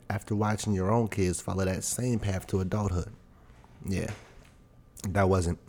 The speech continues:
and still isn't my path. My path led me back to the home that I was raised in,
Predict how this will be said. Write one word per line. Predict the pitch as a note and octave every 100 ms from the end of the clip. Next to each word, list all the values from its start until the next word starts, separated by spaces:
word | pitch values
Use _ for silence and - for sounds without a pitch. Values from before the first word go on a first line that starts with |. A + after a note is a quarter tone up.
| - - -
and | E2+
still | - A2+ B2
isn't | F2 E2+ E2+ -
my | G2 E2+
path. | E2 F#2 D3+ - - - - - - - - - - - - -
My | G#2 A2+
path | G#2+ F#2+
led | G2 F#2 E2+
me | F#2+
back | D#2 G2 G2+ -
to | G2
the | F2+
home | F#2 G#2 F#2+
that | F#2
I | F2+
was | F2
raised | F2 F#2 E2+ -
in, | -